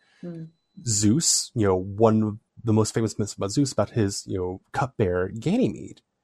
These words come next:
Speaker 2: So you could also associate Ganymede with Zeus and that sign and so forth.
Speaker 1: Mm-hmm.
Speaker 2: So you can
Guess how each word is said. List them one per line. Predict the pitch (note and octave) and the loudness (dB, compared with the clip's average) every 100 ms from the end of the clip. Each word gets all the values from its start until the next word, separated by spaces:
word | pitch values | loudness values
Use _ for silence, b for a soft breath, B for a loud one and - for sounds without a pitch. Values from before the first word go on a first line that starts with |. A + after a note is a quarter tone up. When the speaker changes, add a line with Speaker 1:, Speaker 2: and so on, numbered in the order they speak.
| _ _ | _ _
Speaker 2:
So | - B2 | -2 0
you | |
could | A#2+ - | -2 -2
also | G#2 G2 G#2 | -2 0 -2
associate | - A#2+ - | -2 -4 -4
Ganymede | G#2 A2+ C#3+ G2 F#2 F#2 B B B | -2 2 2 2 -4 -10 B B B
with | A#2 F#2+ | 0 0
Zeus | F2+ F#2+ E2+ - - - _ _ | -2 -4 -4 -4 -4 -6 _ _
and | G2+ F#2+ F#2+ | -2 2 4
that | A#2+ - | 2 2
sign | - F#2+ F#2+ | -2 -2 -4
and | G2+ G2 | -8 -10
so | - | -10
forth. | - - - - _ _ _ - | -10 -14 -14 -20 _ _ _ -14
Speaker 1:
Mm-hmm. | F3 E3 E3+ | -12 -14 -14
Speaker 2:
So | - - C#3 | -4 4 6
you | C3+ C#3+ | 4 2
can | A3+ G3 | 0 0